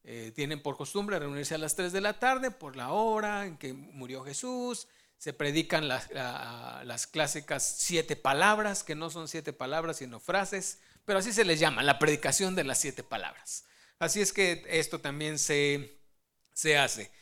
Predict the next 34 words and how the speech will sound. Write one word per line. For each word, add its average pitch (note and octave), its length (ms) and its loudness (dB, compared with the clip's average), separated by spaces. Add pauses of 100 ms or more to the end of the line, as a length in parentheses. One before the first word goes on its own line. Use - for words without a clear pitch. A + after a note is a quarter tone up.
(260)
Y G#3 160 2
en G#3+ 80 8
las A3 180 8
iglesias, D4+ 600 2
muchas C4 360 0
iglesias C4+ 380 4
se G#3+ 120 8
reúnen A#3+ 460 6
en A3+ 140 6
la A3+ 80 10
mañana, C4 600 4
porque E3+ 320 -6
el E3 80 -2
versículo F#3+ 560 -6
dice F#3+ 380 -4
que C3+ 300 -8 (140)
fueron D3+ 380 -6
de B2+ 80 -8
muy F#3 340 -2
de G3+ 80 0
mañana A3+ 560 -2 (540)
a B2 100 -6
ver C#3 300 -2
la A#2 200 -6
tumba. A2 300 -6
Y C3+ 80 0
aquí C4 240 0
estamos B3 380 4
nosotros, A3+ 720 0 (880)
precisamente F3 920 0 (360)
también D3+ 360 2
haci-, C#3 320 -2
haciendo D3+ 500 0
esto, D3 360 -2